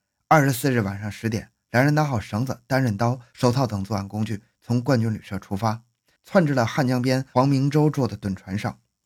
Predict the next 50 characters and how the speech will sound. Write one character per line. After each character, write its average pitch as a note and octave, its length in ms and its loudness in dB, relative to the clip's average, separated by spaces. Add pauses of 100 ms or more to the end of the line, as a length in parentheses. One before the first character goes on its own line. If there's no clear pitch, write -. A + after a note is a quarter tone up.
(320)
进 D3 180 2
入 C3 140 2
一 C3+ 100 0
楼 A#2+ 160 2
值 A2+ 120 -6
班 A#2 180 0
室， A2+ 220 -6 (340)
首 C3+ 220 -2
先 F#3 180 4
将 F3+ 180 2
正 E3 160 0
在 A#2+ 120 0
洗 C#3 200 -2
澡 C#3+ 160 -4
的 - 120 -20
徐 B2 200 -6
启 - 140 -8
培 - 160 -12
杀 G#2+ 160 -2
害。 G2+ 240 -6 (600)
两 B2 160 6
人 D3+ 100 4
随 D3+ 160 0
后 D#3 120 2
窜 B2 180 -4
上 B2+ 100 -4
二 B2 120 -2
楼， A2 200 -4 (200)
持 - 140 2
刀 F3 160 6 (120)
威 F#3 180 6
逼 D#3 160 2
黄 A#2+ 200 -2
明 C#3 140 2
洲 D3+ 300 2
拿 A#2 100 4
出 C3 100 -2
了 B2+ 80 0
家 C3+ 200 0
中 C#3 120 -4
的 A2+ 120 -4
存 B2+ 240 -4
折 A#2+ 160 0
及 A#2 140 -6
现 A2+ 220 -2
金， C3 200 -4 (160)
并 F3+ 160 4
用 D#3 180 2
被 D#3 220 4
子 G#2 140 -8